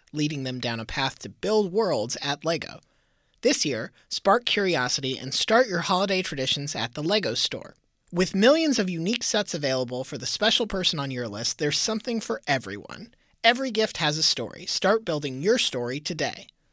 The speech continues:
Learn more at lego dot build slash shutdown. That's lego dot build slash shutdown.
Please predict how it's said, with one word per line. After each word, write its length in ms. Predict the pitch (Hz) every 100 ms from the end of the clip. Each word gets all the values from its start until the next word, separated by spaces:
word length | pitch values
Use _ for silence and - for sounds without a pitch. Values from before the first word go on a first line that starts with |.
| _ -
Learn 300 | 165 196 180
more 320 | 190 233 269
at 160 | 147 143
lego 480 | 143 160 226 277 277
dot 420 | 190 175 190 151
build 480 | 180 147 101 165 226
slash 580 | - - 156 180 196 - -
shutdown. 680 | - 175 - - - - - _ -
That's 300 | 127 - 107
lego 540 | 120 151 208 240 254 -
dot 320 | 170 220 214
build 420 | 214 160 131 180 - _
slash 520 | - - 135 147 - -
shutdown. 640 | - - 143 - - -